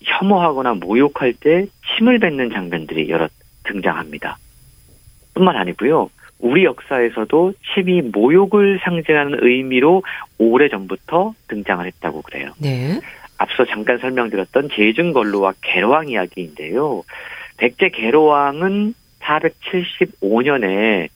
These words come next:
Speaker 1: 고구려 장수왕이 백제를 공격한 남벌 전쟁의 최대 피해자였습니다.
Speaker 2: 네.
Speaker 1: 그래서 개로왕은 당시에 수도 한성이 고구려군에 의해서 점령당하자 도망을 다니죠.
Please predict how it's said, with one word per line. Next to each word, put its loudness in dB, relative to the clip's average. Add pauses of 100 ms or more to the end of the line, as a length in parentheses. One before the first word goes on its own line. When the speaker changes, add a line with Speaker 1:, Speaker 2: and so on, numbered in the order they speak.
(440)
Speaker 1:
고구려 4
장수왕이 0
백제를 2 (260)
공격한 -4 (100)
남벌 0
전쟁의 -4
최대 -2
피해자였습니다. -2
Speaker 2:
네. -2 (500)
Speaker 1:
그래서 0
개로왕은 2
당시에 0 (580)
수도 2
한성이 2
고구려군에 2
의해서 2 (280)
점령당하자 -2 (260)
도망을 0
다니죠. -6